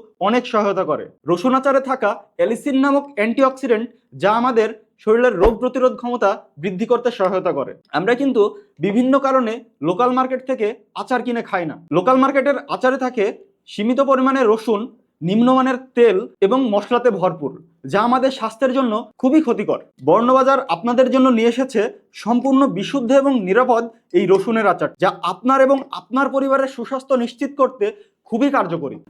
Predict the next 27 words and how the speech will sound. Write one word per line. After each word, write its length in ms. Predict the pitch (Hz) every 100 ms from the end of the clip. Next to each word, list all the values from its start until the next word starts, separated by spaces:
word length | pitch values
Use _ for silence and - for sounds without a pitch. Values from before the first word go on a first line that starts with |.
| 147
আমাদের 240 | 185 214 277
এই 80 | 277 277 285
আচারটি 360 | 254 247 247 196 - -
আপনি 200 | 147 226 165
বাড়িতে 280 | 160 220 262 254
বানিয়ে 220 | 262 262 202
আচার 200 | 202 247 247
খেলে 200 | 226 226 220 - 135
যে 80 | 202
স্বাদ 160 | 226 247 226
পাইতেন, 320 | 254 226 233 262 - - -
সেম 160 | 247 262 254 220
ওই 80 | 254
স্বাদটাই 420 | 262 254 240 269 262
আপনি 140 | 262 254 175
আমাদের 280 | 220 247 240
আচারে 200 | 247 233
পাবেন। 200 | 202 175 226 - _ _
তার 140 | 190 185
কারণ 220 | 208 226 226 - - -
আমরা 160 | 185 214 180
আচারটি 320 | 190 254 254 240 - - -
হোমমেডভাবে 640 | 151 220 240 277 220 254 208 214 - 160
নিজস্ব 300 | 185 254 262 294
তত্ত্বাবধানে 640 | 226 226 269 269 262 254 202 240 _ -
তৈরি 220 | 208 247 262
করে 200 | 240